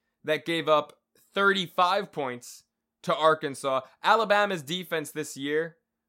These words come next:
was not their usual Nick Saban all-world defense. I mean, you know, Will Anderson, I talked about him and how dominant he was this year,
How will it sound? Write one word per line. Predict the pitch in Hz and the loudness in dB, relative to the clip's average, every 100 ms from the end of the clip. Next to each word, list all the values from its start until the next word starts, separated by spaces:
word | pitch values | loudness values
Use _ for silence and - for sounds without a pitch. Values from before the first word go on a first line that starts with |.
| _ | _
was | 135 160 151 | -6 -4 -2
not | 160 175 156 | 0 0 0
their | 156 151 | -2 -2
usual | 139 160 143 160 151 | -2 -6 -4 -2 -2
Nick | 147 156 | -2 -6
Saban | - 151 143 143 143 | -6 -4 -4 -6 -4
all-world | 151 151 143 143 131 | 0 0 0 -4 -4
defense. | 123 120 107 95 | -8 -12 -14 -14
I | 135 | -8
mean, | 156 160 | -6 -2
you | 170 | -2
know, | 127 120 | -2 -4
Will | 131 196 | -4 -2
Anderson, | 185 180 170 165 | -2 -2 -6 -6
I | 151 | -6
talked | 139 165 160 | -4 -4 -2
about | 156 147 | -2 0
him | 156 151 147 _ _ _ _ | -4 -6 -12 _ _ _ _
and | 143 139 135 | -4 -4 -2
how | 147 156 | 0 0
dominant | 117 147 156 151 147 | 0 0 0 -2 -6
he | 143 156 | -6 -4
was | 151 135 | -4 -4
this | 151 - | -8 -8
year, | 156 165 | -6 -6